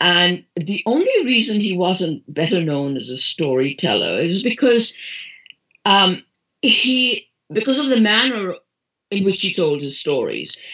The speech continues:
He is so volu-, uh, voluminous and so, um, abundant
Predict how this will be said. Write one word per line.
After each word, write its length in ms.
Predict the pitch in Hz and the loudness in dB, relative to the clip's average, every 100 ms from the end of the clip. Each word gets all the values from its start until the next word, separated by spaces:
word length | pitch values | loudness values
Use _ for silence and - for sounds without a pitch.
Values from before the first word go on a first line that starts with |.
| - | -10
He 240 | 254 - | -4 -2
is 120 | - - | -2 0
so 400 | - 269 349 339 | 0 2 2 2
volu-, 500 | 185 180 170 175 - _ | 2 4 4 2 -2 _
uh, 140 | 131 127 | -2 0
voluminous 1080 | 165 165 247 359 330 131 107 - - - - | 0 2 2 2 0 -2 -6 -6 -4 -4 -4
and 280 | 165 156 175 | -4 -2 -2
so, 880 | - - - 247 226 220 220 214 214 - - - - | -2 0 0 0 0 2 2 0 -4 -18 -18 -18 -12
um, 560 | - 165 160 151 147 123 - | -4 0 0 -2 -6 -10 -8
abundant 960 | 147 110 - 147 233 277 285 147 123 - | -8 -4 0 4 4 4 0 -2 -4 -6